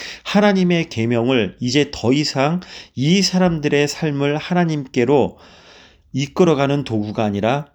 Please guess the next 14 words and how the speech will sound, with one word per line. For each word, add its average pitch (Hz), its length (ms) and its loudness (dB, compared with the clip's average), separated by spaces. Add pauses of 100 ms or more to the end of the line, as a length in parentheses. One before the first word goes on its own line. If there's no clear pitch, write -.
(180)
하나님의 190 640 2
말씀이 160 580 -2
성육신하여 175 1000 -2
이 131 240 -4
땅에 151 260 0
오신 127 460 0
예수님을 135 680 -2
죽이게 165 540 0
하는 135 360 0 (420)
죄악의 131 680 0
명분으로 120 760 -2
사용하고 127 560 -4
있습니다. 90 540 -6 (420)
성도님들, 127 680 -2